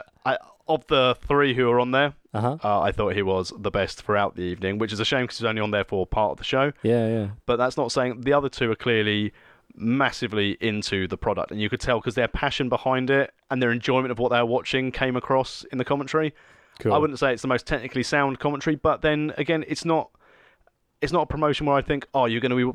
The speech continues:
Speaker 1: calling every single technical move. You're gonna be telling stories."
Speaker 2: Yeah,
Speaker 1: And you're
Speaker 2: they,
Speaker 1: gonna be
Speaker 2: they do
Speaker 1: building
Speaker 2: that a lot as
Speaker 1: Yeah,
Speaker 2: well.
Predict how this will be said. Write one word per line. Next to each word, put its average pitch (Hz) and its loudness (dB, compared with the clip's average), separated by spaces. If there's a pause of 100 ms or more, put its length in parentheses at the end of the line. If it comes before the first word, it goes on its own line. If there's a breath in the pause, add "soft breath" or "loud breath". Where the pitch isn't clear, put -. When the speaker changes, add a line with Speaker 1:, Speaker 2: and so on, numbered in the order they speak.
Speaker 1:
calling 131 2
every 135 0
single 120 0
technical 120 -4
move. 92 -2
You're 113 0
gonna 120 0
be 113 0 (100)
telling 101 -2
stories." 73 -4
Speaker 2:
Yeah, 117 2
Speaker 1:
And 127 2
you're 123 2
Speaker 2:
they, 120 2
Speaker 1:
gonna 127 -4
be 160 2
Speaker 2:
they 160 4
do 139 2
Speaker 1:
building 147 2
Speaker 2:
that 127 -2
a - 0
lot 120 2
as 107 -6
Speaker 1:
Yeah, 277 4 (100)
Speaker 2:
well. 80 -6